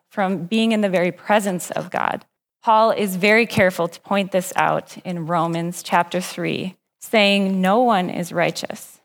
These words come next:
Romans three nine says, "What shall we conclude then? Do we have any advantage? Not at all. For we have already made the charge that Jews and Gentiles alike are all under the power of sin."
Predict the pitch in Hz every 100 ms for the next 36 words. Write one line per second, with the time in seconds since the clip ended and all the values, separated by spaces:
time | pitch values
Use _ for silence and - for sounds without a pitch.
0 | _ - 233 247 247 - 247 269 262 196
1 | 190 190 - 170 147 - - - _ _
2 | - 233 269 - 285 277 269 254 226 -
3 | 247 262 180 139 214 208 - _ - 220
4 | 214 226 208 220 233 208 - 214 226 208
5 | 165 156 151 - 175 - 185 185 208 214
6 | - 165 151 165 - _ _ 220 247 254
7 | 240 233 247 247 226 220 220 196 - 208
8 | 185 180 190 190 160 160 208 240 233 226
9 | 220 220 226 214 214 208 196 185 156 156
10 | - 175 165 - 180 160 165 180 175 170
11 | 165 - 165 170 170 - - - 185